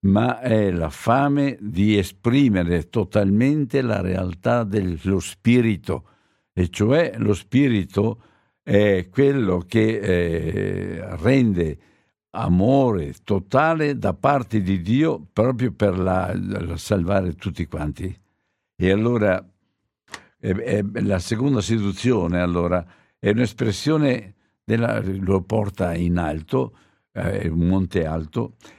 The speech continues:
e, eh, e allora, eh, diventa la, la, la espressione della sfera divina. E di, quindi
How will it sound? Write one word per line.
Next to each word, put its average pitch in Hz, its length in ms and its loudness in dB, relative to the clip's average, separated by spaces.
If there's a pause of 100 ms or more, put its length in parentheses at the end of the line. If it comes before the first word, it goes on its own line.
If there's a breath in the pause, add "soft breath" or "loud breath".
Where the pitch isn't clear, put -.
e, 113 340 2
eh, 107 340 -2
e - 160 -4
allora, 117 460 -2
eh, 113 480 -6
diventa 113 640 0
la, 98 240 0 (280)
la, 101 240 -4
la 98 140 -2
espressione 113 720 -2 (500 soft breath)
della 110 260 0
sfera 127 440 2
divina. 90 600 0 (1700 loud breath)
E 95 100 -2
di, 101 200 -4
quindi 127 540 2